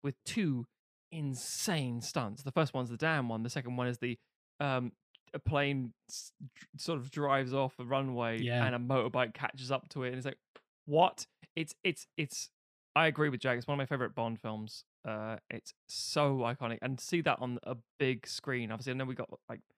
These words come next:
Speaker 1: we have big screens in our houses now these days. Even our, you know, computers can have big screens, but people watch, like, anyone listening to any of these clips might go, "Oh, I'll watch it on my phone to get a bit of, uh, you know, what, what the clip looks like."
Speaker 2: <laughs>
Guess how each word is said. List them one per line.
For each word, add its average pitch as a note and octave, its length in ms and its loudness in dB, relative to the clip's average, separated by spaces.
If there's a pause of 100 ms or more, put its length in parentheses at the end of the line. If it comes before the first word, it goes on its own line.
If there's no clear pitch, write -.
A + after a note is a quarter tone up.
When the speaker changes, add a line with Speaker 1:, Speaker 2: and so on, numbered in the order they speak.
(220)
Speaker 1:
we D3+ 60 -2
have D#3 220 0
big - 160 -4
screens C#3 260 -4
in B2 60 -2
our B2 100 0
houses A2+ 380 -4
now B2 180 -2
these A#2+ 220 -6
days. C3+ 340 -2
Even C#3 180 0
our, B2+ 120 2 (140)
you C#3 100 -2
know, A#2+ 200 -2 (260)
computers C3 420 -2
can A#2+ 140 -6
have A#2 160 -6
big A#2+ 160 -6
screens, A#2+ 320 -4
but - 140 -12 (120)
people C#3 160 -2
watch, B2 220 -4
like, B2 160 -6 (500)
anyone F3+ 360 8
listening D#3+ 260 2
to - 160 -6
any D3+ 120 2
of C#3 60 0
these C#3+ 160 0
clips - 320 -4
might C#3 160 -2
go, C#3+ 200 0
"Oh, D4 60 0
I'll D#4+ 100 2
watch D4+ 160 -2
it - 20 -4
on - 60 -4
my G3 80 2
phone F3+ 280 0
to C3 60 -4
get C#3 140 0
a - 20 0
bit C#3+ 100 2
of, C3 140 -2
uh, C#3 280 2 (360)
you E3+ 80 -4
know, C3+ 80 2
what, C3 140 -2
what F3+ 120 -2
the E3 80 -2
clip - 200 0
looks D#3+ 120 -2
like." E3 160 6
Speaker 2:
<laughs> D#3 380 4